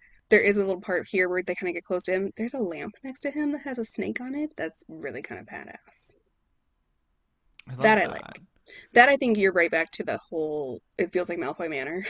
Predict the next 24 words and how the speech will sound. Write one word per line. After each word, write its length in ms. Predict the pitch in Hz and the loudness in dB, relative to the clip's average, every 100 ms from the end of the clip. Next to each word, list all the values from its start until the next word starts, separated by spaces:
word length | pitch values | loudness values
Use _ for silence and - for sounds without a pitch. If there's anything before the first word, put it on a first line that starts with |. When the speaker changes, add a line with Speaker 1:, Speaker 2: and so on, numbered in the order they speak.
| - | 2
Speaker 1:
<laughs> 100 | - | 6
'cause 440 | 247 294 202 214 | 6 6 2 0
everything's 260 | 185 185 190 | 0 0 0
got 80 | |
a 20 | 170 | 0
little 80 | - | 0
Speaker 2:
Yeah. 80 | 170 | -2
Speaker 1:
bit 60 | 156 | -4
of 60 | |
a 260 | - - - | -8 -20 -2
snake 300 | - 330 359 | 6 8 8
accent 420 | 214 202 190 180 | 0 -4 -6 -6
to 140 | - 180 | -6 -8
it. 220 | 180 214 - _ _ _ _ _ _ _ _ - | -8 -12 -18 _ _ _ _ _ _ _ _ -20
Like, 140 | 220 - | -18 -14
yeah, 60 | |
we 80 | 196 | -14
got 180 | 196 180 | -14 -18
it. 140 | - _ _ _ _ _ _ - - _ _ _ _ - | -20 _ _ _ _ _ _ -20 -20 _ _ _ _ -8
Uh, 560 | - 208 202 190 180 175 | 0 4 4 4 4 4
then 180 | 185 180 | 2 0
Crabron 760 | - 269 269 220 160 160 180 196 | 2 2 4 4 4 2 -2 -4
leaps 300 | 180 190 - | -2 -2 0
up, 160 | 156 | -2